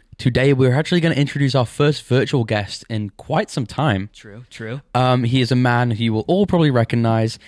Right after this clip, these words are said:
Speaker 1: He is the person on TikTok who makes corporate life look entertaining. He is a man who has a dope-ass day every Sunday with his family. This is Tim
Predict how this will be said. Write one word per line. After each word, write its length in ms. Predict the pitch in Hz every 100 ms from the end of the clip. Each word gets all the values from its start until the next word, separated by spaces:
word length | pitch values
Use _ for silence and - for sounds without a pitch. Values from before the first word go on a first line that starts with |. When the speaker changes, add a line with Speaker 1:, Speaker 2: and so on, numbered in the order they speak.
| -
Speaker 1:
He 160 | - 123
is 100 | 113
the 120 | 120
person 320 | - 147 135 139
on 80 |
TikTok 400 | 110 131 - 117 -
who 120 | 117
makes 360 | 110 - -
corporate 420 | - - 156 147 131
life 240 | 123 113
look 200 | 117 -
entertaining. 760 | 120 110 107 - 170 165 160 160 - - -
He 140 | - 135
is 100 | 123
a 60 |
man 200 | 131 131
who 80 | 120
has 160 | 113 107
a 80 | 107
dope-ass 520 | 107 123 139 143 139 -
day 300 | 113 107 107
every 280 | 113 127 160
Sunday 360 | - 117 110
with 140 | 104 117
his 100 | 127
family. 440 | - 104 101 98
This 180 | - 104
is 80 | -
Tim 400 | - 143 139